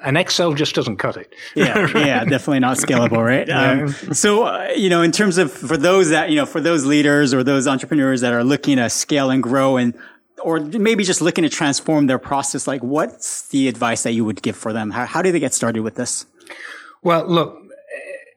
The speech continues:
Speaker 1: any sort of company-wide system, let's talk about an E R P system, it, it, it's difficult to install. It, it, it, it's not easy. It takes time and it takes effort.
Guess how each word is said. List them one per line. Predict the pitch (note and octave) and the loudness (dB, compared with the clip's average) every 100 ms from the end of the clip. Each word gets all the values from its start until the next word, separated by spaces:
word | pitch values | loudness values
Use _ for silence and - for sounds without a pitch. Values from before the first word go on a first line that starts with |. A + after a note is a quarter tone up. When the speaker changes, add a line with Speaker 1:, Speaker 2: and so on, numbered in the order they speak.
| - _ _ _ - | -20 _ _ _ 0
Speaker 1:
any | G3+ C4 | 2 4
sort | A3+ G3 | 2 2
of | D#3 | 0
company-wide | - D#3 C#3+ C3 A#2+ A2+ | 0 0 0 0 0 -2
system, | - A#2+ G#2+ | -4 -6 -4
let's | A2+ D3+ | -2 -2
talk | - A#2 | -2 -4
about | A2+ A2 A2 | -2 -2 -2
an | |
E | A2+ A2 | -2 -2
R | G#2+ | -2
P | A#2 | -4
system, | G#2+ - - G#2 - | -4 -4 -4 -6 -2
it, | D#3 | -2
it, | F3 E3 - | 0 -2 0
it's | D#3 A#2 | -2 -2
difficult | A2 D3+ D#3 - A2+ G#2+ - | -2 0 0 -2 -4 -4 -4
to | B2 G#2 | -4 -2
install. | G2 - F#2+ F#2+ | -4 -6 -6 -6
It, | A2 C#3 | -6 -4
it, | C#3+ C#3 | -6 -2
it, | D3 - | -4 -2
it's | D#3+ - | -4 0
not | D3 A#2 | 0 0
easy. | A2 G2+ B2+ | -2 -2 -2
It | C#3 | -2
takes | C3+ B2+ | -2 -2
time | - C#3 B2+ | -2 -2 -2
and | |
it | A#2 | -2
takes | A#2 G#2+ G2+ | -4 -4 -6
effort. | F#2 F2+ | -8 -10